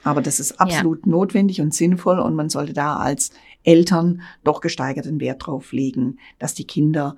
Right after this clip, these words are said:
Speaker 1: keinen Sonnenbrand bekommen.
Speaker 2: Wie ist es dann aber unter Wasser oder wasserfestes, ja, wasserfester Sonnenschutz? Wie ist der umweltfreundlich? Da gibt's ja ganz viele, die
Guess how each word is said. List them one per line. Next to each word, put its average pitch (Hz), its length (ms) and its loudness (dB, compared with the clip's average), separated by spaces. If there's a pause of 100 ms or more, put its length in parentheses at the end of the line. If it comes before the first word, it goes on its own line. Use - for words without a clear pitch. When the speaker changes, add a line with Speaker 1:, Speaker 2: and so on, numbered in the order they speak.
(140)
Speaker 1:
keinen 135 340 2
Sonnenbrand 120 520 -4
bekommen. - 500 -14 (300)
Speaker 2:
Wie 190 140 4
ist 175 120 0
es 180 140 -8
dann 180 160 0
aber 175 460 0 (440)
unter 202 380 6
Wasser 185 420 0
oder 156 180 -2
wasserfestes, 170 1300 -4 (800)
ja, 180 200 4
wasserfester 170 520 -2
Sonnenschutz? 185 800 -2
Wie 180 240 -6
ist - 160 -8
der 160 120 0
umweltfreundlich? 160 1000 -4
Da 165 100 -8
gibt's - 220 -14
ja 170 80 -6
ganz 175 240 -6
viele, 180 340 -4
die 165 400 -6